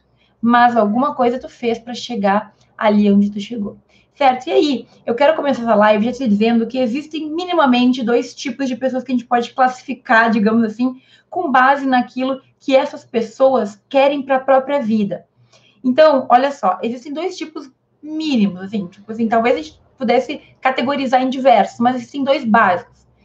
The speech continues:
que são aquelas pessoas que querem ter a vida comum, que só querem ser mais uma ali no meio do povo, que querem ter a sua vida confortável, que não querem se incomodar,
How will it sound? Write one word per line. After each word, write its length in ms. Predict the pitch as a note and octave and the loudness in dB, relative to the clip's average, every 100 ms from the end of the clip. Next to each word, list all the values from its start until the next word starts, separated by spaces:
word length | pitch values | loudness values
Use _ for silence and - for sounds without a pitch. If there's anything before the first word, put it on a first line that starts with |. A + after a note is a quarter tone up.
| _ _ | _ _
que 100 | D#4 | -8
são 360 | - A#3 G#3 G#3 | 2 2 2 -2
aquelas 360 | A3 D4+ F4+ | -2 0 0
pessoas 460 | - D4+ - C4 B3+ | -4 -10 -2 0 -2
que 120 | B3 | -4
querem 280 | - C#4 C#4+ | -2 0 -2
ter 200 | D4 C4+ | -4 -4
a 160 | - A#3 | 0 0
vida 440 | G#3 A3 D#4+ E4+ | 2 -2 -2 -4
comum, 540 | - C#4 A3+ A3+ B3 - - - _ _ | 0 2 4 4 2 -4 -16 -20 _ _
que 140 | C#4+ | -12
só 180 | B3+ C4 | -2 -2
querem 320 | - D4+ E4+ | 2 2 2
ser 220 | E4 D#4 C#4 | -2 -2 0
mais 340 | C#4+ F#3+ A3 | 0 -2 -4
uma 240 | B3+ D4+ | -4 0
ali 240 | B3 A3+ B3+ | 2 2 2
no 100 | A#3+ | 2
meio 220 | A3+ A#3 | 0 0
do 100 | A#3 | -2
povo, 560 | - G#3 A#3+ A#3 A#3 A#3+ | -2 2 6 6 2 -6
que 120 | - | -6
querem 300 | C#4 C#4 C4+ | -4 -4 -4
ter 140 | C#4 | -2
a 100 | B3+ | 0
sua 220 | B3 C4 A#3 | 0 -4 -4
vida 220 | A#3 A3+ | -6 -6
confortável, 920 | A3+ G#3 F3 - D4 C#4+ C4+ C4 C4 C4 _ _ | -8 -10 -12 -4 0 2 2 2 -2 -2 _ _
que 160 | E4 | -6
não 160 | D#4 C4+ | -4 -2
querem 260 | C4 B3 B3 | 0 0 -2
se 140 | B3 | -4
incomodar, 1000 | A3 A#3 A3 F#3 F#3 A#3+ B3 A#3+ A#3 A#3 | -4 0 2 2 4 4 6 6 2 -4